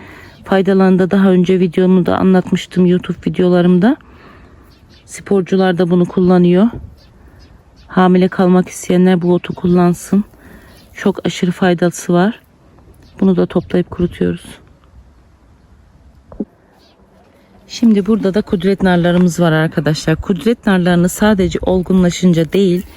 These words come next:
bu şekilde yapraklarını da kurutup kışın çay yapabilirsiniz.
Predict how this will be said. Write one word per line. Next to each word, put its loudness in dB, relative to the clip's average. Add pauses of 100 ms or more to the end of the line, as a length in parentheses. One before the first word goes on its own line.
(720)
bu 2
şekilde -2
yapraklarını 0
da 2
kurutup -4
kışın 0
çay 0
yapabilirsiniz. 0